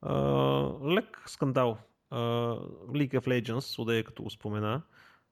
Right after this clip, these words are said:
А, e-спорт организатор каза, че лесбийки и трансджендър, т.е.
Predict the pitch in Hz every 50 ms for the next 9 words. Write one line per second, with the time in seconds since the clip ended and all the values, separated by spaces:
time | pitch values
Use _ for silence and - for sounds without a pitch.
0 | _ - - 113 113 113 113 113 113 98 123 160 175 - - - 175 175 175 -
1 | - - - - - - - 131 131 127 127 123 117 113 127 135 127 - - -
2 | 160 175 185 - _ _ - 170 - - 139 139 127 131 123 - - - 156 160
3 | 156 156 156 156 156 156 - 120 127 127 117 113 117 131 143 151 156 - - 151
4 | 151 151 147 135 131 135 135 135 135 135 135 135 135 - 95 - 85 _ _ _
5 | _ - 131 120 131 135 135 131 - - - - 123 117 131 131 127 117 107 101
6 | 101 - 117 117